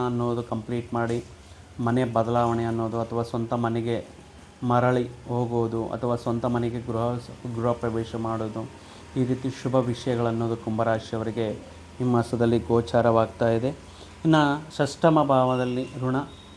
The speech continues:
ರೋಗ, ಶತ್ರುಸ್ಥಾನವಾಗಿರುವಂತಹ ಈ ಆರನೇ ತಾರೀಕುವರೆಗೂ ಕುಜ ಆರನೇ ಮನೆಯಲ್ಲಿ ಇರ್ತಾರೆ. ಆಮೇಲೆ ಸಪ್ತಮಕ್ಕೆ ಹೋಗ್ತಾರೆ. ಈ ಆರನೇ ಸ್ಥಾನದಲ್ಲಿರುವಂತಹ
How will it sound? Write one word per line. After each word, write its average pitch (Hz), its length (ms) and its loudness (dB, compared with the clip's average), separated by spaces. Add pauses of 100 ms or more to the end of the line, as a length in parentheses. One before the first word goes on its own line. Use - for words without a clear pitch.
(120)
ರೋಗ, 123 300 0 (340)
ಶತ್ರುಸ್ಥಾನವಾಗಿರುವಂತಹ 120 1400 -2 (600)
ಈ 123 360 2 (300)
ಆರನೇ 131 360 4
ತಾರೀಕುವರೆಗೂ 131 640 2
ಕುಜ 131 320 0
ಆರನೇ 123 420 0
ಮನೆಯಲ್ಲಿ 123 380 0
ಇರ್ತಾರೆ. 110 560 -2 (280)
ಆಮೇಲೆ 123 340 4
ಸಪ್ತಮಕ್ಕೆ 143 640 4
ಹೋಗ್ತಾರೆ. 113 760 0 (540)
ಈ 156 100 8
ಆರನೇ 143 380 10
ಸ್ಥಾನದಲ್ಲಿರುವಂತಹ 139 1200 2